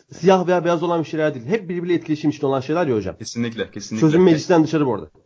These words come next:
Speaker 2: Estağfurullah.
Speaker 1: <laughs>
Speaker 2: Ee, yani domino gibi bunlar hep birbirini etkileyen
Speaker 1: Evet.
Speaker 2: şeyler. Ee, bir tanesi yıkıldığı zaman bütün dominolar yıkılıyor. Hepsi birbirine temas halinde.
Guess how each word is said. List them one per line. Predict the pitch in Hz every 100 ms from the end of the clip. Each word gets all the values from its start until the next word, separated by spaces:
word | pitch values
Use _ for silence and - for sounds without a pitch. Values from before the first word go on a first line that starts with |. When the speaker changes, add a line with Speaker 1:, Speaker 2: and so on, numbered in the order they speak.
| - - - -
Speaker 2:
Estağfurullah. | 123 123 143 147 98
Speaker 1:
<laughs> | - - _ _ -
Speaker 2:
Ee, | 120 117 113 -
yani | 120 127 139 131 156 127
domino | 139 165 175
gibi | 127 131 156
bunlar | 131 139 156
hep | 151
birbirini | 139 135 147
etkileyen | 135 139 139 143
Speaker 1:
Evet. | 143
Speaker 2:
şeyler. | 143 117 113 - _ -
Ee, | 107 107 107 110
bir | 143
tanesi | 143 135 131
yıkıldığı | 131 123 135 143
zaman | 123 131 135 - -
bütün | 120 123 143
dominolar | 127 120 113 104
yıkılıyor. | 101 101 131 135 131 - _ _ -
Hepsi | 147 143 127
birbirine | 120 113 110 101
temas | 117 127 131
halinde. | 127 123 123 120 123